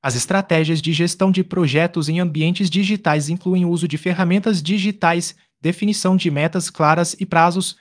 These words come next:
e comunicação constante com a equipe.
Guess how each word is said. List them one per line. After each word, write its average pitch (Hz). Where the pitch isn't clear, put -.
e 190
comunicação 190
constante 208
com 160
a 143
equipe. 139